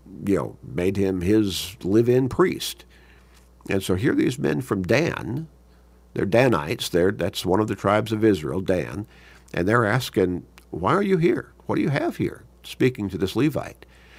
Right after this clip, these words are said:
He said to them, "Thus and so Micah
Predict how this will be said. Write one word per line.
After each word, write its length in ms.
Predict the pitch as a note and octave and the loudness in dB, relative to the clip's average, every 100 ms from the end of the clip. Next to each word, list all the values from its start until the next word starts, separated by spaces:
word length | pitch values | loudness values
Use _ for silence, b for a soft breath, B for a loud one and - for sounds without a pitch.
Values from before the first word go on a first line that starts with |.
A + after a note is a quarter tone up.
| B B | B B
He 100 | C#3 | 4
said 280 | F3+ G3 | 6 4
to 80 | E3 | 4
them, 340 | C3 B2+ A#2 - - - | 4 6 4 0 -10 -2
"Thus 300 | G#2+ D#3 - | 0 0 -2
and 140 | F2 | -4
so 500 | - C#2+ A#1 A1+ - - b b b b - | -2 -2 -4 -6 -10 -20 b b b b -8
Micah 580 | F2+ G#2+ B2 F#2 A2 | 0 2 2 0 -2